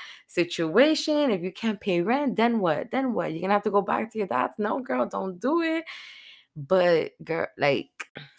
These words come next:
I just went with my gut feeling. I was like, "You, you got this. Don't worry. You're gonna find a way. Y-, y-, you are gonna be able to take care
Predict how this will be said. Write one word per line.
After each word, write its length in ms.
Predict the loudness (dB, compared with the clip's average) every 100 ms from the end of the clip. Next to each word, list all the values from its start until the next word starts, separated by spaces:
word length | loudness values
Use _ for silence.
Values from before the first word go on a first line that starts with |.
| -20 _ -12
I 140 | -8
just 220 | -2 -2 0
went 140 | 0
with 100 | 0
my 120 | -2
gut 280 | -2 -4 -4
feeling. 280 | -4 -6 -4
I 100 | -4
was 120 | -6
like, 180 | -8 -8
"You, 160 | -8 -6
you 160 | -6 -4
got 300 | -2 -4 -4
this. 240 | -8 -8
Don't 180 | -4 -2
worry. 280 | -2 -4 -6
You're 140 | -4
gonna 280 | -4 -2 -4
find 840 | -6 -10 -2 -2 0 -2 -2 -4 -8
a 120 | -6 -4
way. 640 | -2 0 2 4 2 0 -6 -18 -18 -20 _
Y-, 100 | -16 -12 -4
y-, 320 | -2 -2 -6 _ _ -4
you 420 | 0 2 2 2
are 160 | 0 0
gonna 240 | -2 -2
be 260 | 0 -2 -2 -4
able 480 | -2 0 0 -2 -12 _ _ _ _ _ _ _ _ -8
to 100 | -6
take 280 | -2 -2 -2
care 360 | -2 0 0